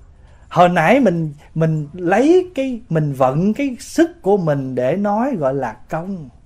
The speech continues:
Còn cái cách tu của mình là đức. Quý vị thấy hai chữ công đức không?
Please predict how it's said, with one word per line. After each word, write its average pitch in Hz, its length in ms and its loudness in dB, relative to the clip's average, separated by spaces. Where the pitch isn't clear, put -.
Còn 127 300 2
cái 196 140 -4
cách - 360 -8
tu 185 320 4
của 175 140 -4
mình 127 340 -4
là 110 200 -6
đức. 196 180 -4
Quý 156 140 -8
vị 127 180 -6
thấy 156 160 -6
hai 156 220 -4
chữ 139 240 -8
công 143 200 -4
đức 185 180 -8
không? 139 140 -16